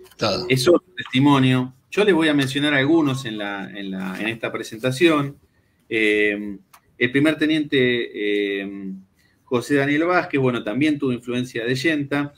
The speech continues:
Speaker 2: Nosotros, lo, los pilotos que, que fallecieron en combate, le preguntamos a sus compañeros que sobrevivieron. Fíjense lo que dice,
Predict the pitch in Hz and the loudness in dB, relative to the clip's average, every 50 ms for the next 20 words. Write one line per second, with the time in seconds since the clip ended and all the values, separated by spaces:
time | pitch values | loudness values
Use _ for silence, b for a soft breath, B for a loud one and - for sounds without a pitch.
0 | b b b b b b b b _ _ _ - - - - - - - - - | b b b b b b b b _ _ _ -20 -20 -18 -16 -16 -16 -16 -18 -20
1 | - - - - - - 131 127 127 131 160 151 160 151 143 131 123 123 - 123 | -20 -20 -20 -20 -6 0 2 2 4 2 0 0 0 2 2 2 2 0 -2 -2
2 | 120 117 110 107 107 - - 131 127 143 156 147 151 139 131 131 127 120 117 117 | -2 -2 -2 -2 -4 -4 -2 0 0 0 0 0 -4 -6 -6 -6 -4 -2 -2 -2
3 | 113 110 - - - 104 98 107 101 98 - 98 - - 170 165 143 131 123 113 | -2 -4 -6 -8 -10 -10 -8 -8 -8 -8 -8 -6 0 2 4 4 4 2 0 -2
4 | 113 127 127 135 139 131 131 131 135 131 127 131 117 117 117 113 123 117 120 123 | -4 -4 -4 -2 -2 -2 -2 -2 -2 -4 -4 -4 -4 -4 -2 -2 -2 -2 -2 -2
5 | 127 151 156 160 156 143 - - 127 123 - 123 113 110 117 131 147 143 127 127 | 0 0 0 0 -2 -4 -4 -6 -8 -8 -8 -10 -8 -6 -2 0 0 0 0 -2
6 | 120 107 - 110 110 107 113 123 135 143 143 131 117 107 101 104 104 - 160 170 | -4 -8 -8 -8 -6 -2 0 0 2 4 4 2 2 0 -2 -6 -8 -8 -6 -4
7 | 170 151 143 165 156 156 147 147 151 156 156 156 151 151 - 147 151 147 | -4 -4 -2 -2 -2 -2 -2 0 0 2 2 2 2 0 0 -2 -2 -2